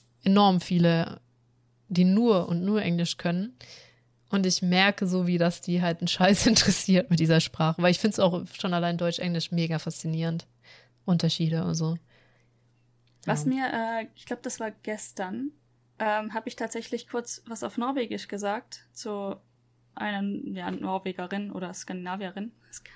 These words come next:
Speaker 1: Mhm.
Speaker 2: Die reden ja alle das Gleiche. <laughs> Aha.
Speaker 1: <laughs>
Speaker 2: Ähm,
Speaker 1: Ja.
Speaker 2: äh, Dänisch, Norwegisch, Schwedisch ist ja schon sehr ähnlich. Wie auch immer, auf jeden Fall, ähm,
Speaker 1: Mhm.
Speaker 2: hab ich dann was gesagt und ich hab, also ich weiß nicht, ob das mein persönliches Problem ist oder ob das was ist, was mehrere Leute so haben.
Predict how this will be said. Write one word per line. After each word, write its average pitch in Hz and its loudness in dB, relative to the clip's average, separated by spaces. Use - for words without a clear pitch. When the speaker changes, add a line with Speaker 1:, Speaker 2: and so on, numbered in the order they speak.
Speaker 1:
Mhm. 185 2
Speaker 2:
Die 233 4
reden 247 8
ja 202 8
alle 202 8
das 196 6
Gleiche. 196 2
<laughs> - -14
Aha. 196 2
Speaker 1:
<laughs> 285 4
Speaker 2:
Ähm, 226 6
Speaker 1:
Ja. 180 0
Speaker 2:
äh, 226 4
Dänisch, 202 -2
Norwegisch, 190 -4
Schwedisch 190 -2
ist 226 -6
ja 165 -8
schon 170 -10
sehr 190 -10
ähnlich. - -10
Wie 226 4
auch 208 -2
immer, 190 -2
auf 208 -10
jeden 226 -2
Fall, 214 -2
ähm, 202 0
Speaker 1:
Mhm. 185 -2
Speaker 2:
hab 233 -4
ich 214 -8
dann 214 -2
was 214 -4
gesagt 202 -2
und 220 -4
ich 254 -4
hab, 302 4
also 240 2
ich 247 0
weiß 277 2
nicht, 262 0
ob - -8
das 240 0
mein 240 4
persönliches 285 0
Problem 262 0
ist 302 -2
oder 233 0
ob 226 -10
das 214 -4
was - -4
ist, - -8
was 208 -4
mehrere 277 2
Leute 190 -4
so 190 -6
haben. 233 -2